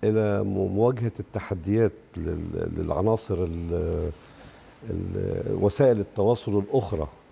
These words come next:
مع الجمهور. المسرح، آه، يحتاج إلى مواكبة التطورات التكنولوجية. المسرح يحتاج إلى إعادة صياغة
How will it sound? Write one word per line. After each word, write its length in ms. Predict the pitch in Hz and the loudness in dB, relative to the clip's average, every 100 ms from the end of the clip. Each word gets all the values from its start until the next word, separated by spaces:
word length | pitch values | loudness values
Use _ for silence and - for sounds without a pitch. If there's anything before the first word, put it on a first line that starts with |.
| - | -8
مع 160 | 101 92 | -2 0
الجمهور. 540 | 90 85 82 104 78 71 - - - - - 98 | 0 -2 -2 -2 -2 -6 -18 -20 -20 -20 -10 -2
المسرح، 720 | 95 107 120 123 113 - - | 0 2 0 -2 -4 -8 -4
آه، 240 | 95 92 92 | 0 2 0
يحتاج 420 | 92 - 123 117 - | -2 0 0 0 0
إلى 220 | 107 101 | 2 2
مواكبة 440 | 101 110 120 107 110 - | 4 4 2 -2 -6 -4
التطورات 1040 | 92 90 92 90 - 95 104 95 113 123 | -4 -2 -2 -2 -4 -4 0 2 2 -2
التكنولوجية. 760 | - - - 98 92 107 85 69 - - - - - | -6 -12 -6 -4 -2 0 -2 -4 -10 -20 -20 -18 -6
المسرح 460 | 90 113 113 110 104 | 0 2 0 -2 -2
يحتاج 360 | 98 - 123 104 | -4 0 0 0
إلى 840 | - 104 104 98 98 95 92 82 - - - - - | 0 2 4 4 4 4 2 -2 -6 -14 -20 -6 0
إعادة 440 | 95 123 147 110 - | 4 6 4 2 -4
صياغة 400 | - 113 110 | 0 0 0